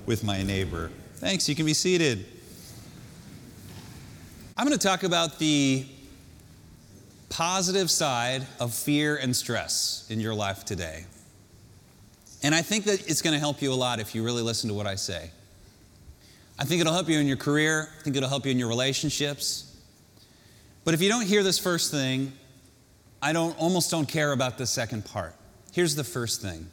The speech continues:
I want you to repent and believe the gospel.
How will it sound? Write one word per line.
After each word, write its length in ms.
I 100
want 340
you 160
to 160
repent 460
and 120
believe 280
the 60
gospel. 520